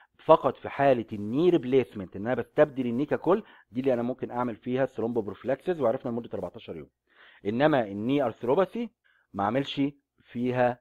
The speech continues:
اي ثرومبو بروفلاكسيس، نوت ريكومندد. افضل،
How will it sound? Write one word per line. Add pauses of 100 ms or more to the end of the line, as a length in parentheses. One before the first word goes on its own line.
(140)
اي
ثرومبو
بروفلاكسيس،
نوت
ريكومندد. (880)
افضل،